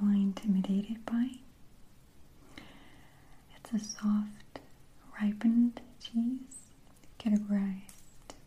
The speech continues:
by a white, blooming, uh, rind of mold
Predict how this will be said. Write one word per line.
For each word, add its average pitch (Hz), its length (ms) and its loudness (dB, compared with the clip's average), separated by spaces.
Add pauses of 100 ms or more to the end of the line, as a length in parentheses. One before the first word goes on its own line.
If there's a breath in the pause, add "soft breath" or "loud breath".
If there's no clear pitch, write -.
by 196 140 -4
a 196 140 0
white, 196 520 -4 (340)
blooming, 196 760 2 (1200 loud breath)
uh, 202 160 -4
rind 202 680 2 (280)
of 226 140 -2
mold 202 640 4